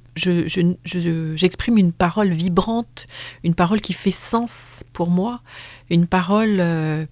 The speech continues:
une parole d'importance, véritablement, euh, euh, voilà, qui, qui, qui me reprécise, qui me, qui donne ma couleur, ma touche. Euh, voilà, trouver ce qui est véritablement vibrant en soi. Alors quand je dis vibrant en soi, ça peut être aussi, euh, contacter des énergies de colère,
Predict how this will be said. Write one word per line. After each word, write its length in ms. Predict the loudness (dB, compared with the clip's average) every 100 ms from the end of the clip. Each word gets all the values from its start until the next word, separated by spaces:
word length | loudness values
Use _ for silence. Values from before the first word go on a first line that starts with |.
| -14 -20 -20 -18 -16 2
une 120 | 4
parole 300 | 4 4 6
d'importance, 840 | 4 8 8 8 -2 -2 -4 -6 -4
véritablement, 800 | -4 -2 -2 0 2 2 0 0
euh, 180 | -2 -4 -10 -20 -20 -20 -12
euh, 60 | -4
voilà, 240 | 0 0 0 -8
qui, 220 | -12 -12
qui, 480 | -10 -2 0 0 -2
qui 120 | 0
me 100 | 2
reprécise, 520 | 4 2 2 0 0 -4
qui 160 | -2
me, 540 | 2 2 4 2 -2 -4
qui 120 | -6
donne 260 | 0 2 4
ma 140 | 2
couleur, 460 | 0 -2 -2 -2 -2
ma 140 | -2
touche. 600 | -2 -4 -6 -6 -6 -8 -14 -20 -20 -18 -20 -20 -20 -12
Euh, 360 | -8 -6 -6 -2
voilà, 220 | 0 0
trouver 400 | 2 2 4 2
ce 100 | 2
qui 140 | 0
est 40 | 2
véritablement 640 | 4 2 2 2 4 4
vibrant 460 | 2 -2 -2 0 0
en 40 |
soi. 300 | -2 -4 -6 -8 -20 -20 -20 -6
Alors 140 | -2 0
quand 140 | 0
je 100 | 0
dis 280 | 0 2 2
vibrant 360 | 0 0 2 2
en 40 |
soi, 200 | 0 -2
ça 160 | 0 0
peut 100 | 0
être 120 | 0
aussi, 440 | 0 0 2 4
euh, 340 | 6 6 4 2
contacter 400 | 2 2 4 4
des 200 | 4 2
énergies 300 | 0 -2 -4
de 60 |
colère, 640 | -2 -2 -2 -6 -8 -12